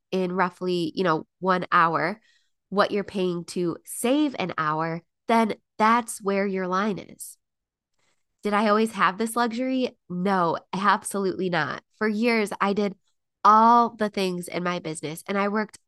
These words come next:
all day, every day. And it's okay if you're still learning and in that bootstrapping, scrappy kind of phase, because so many of us go through it. But once you find what your thing is and get really good and really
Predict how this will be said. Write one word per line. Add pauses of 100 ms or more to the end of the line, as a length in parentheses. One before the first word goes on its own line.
all
day, (100)
every
day. (600)
And
it's
okay
if
you're
still
learning
and
in
that (200)
bootstrapping, (120)
scrappy
kind
of
phase, (420)
because
so
many
of
us
go
through
it. (720)
But
once
you
find
what
your (200)
thing
is
and
get
really
good
and
really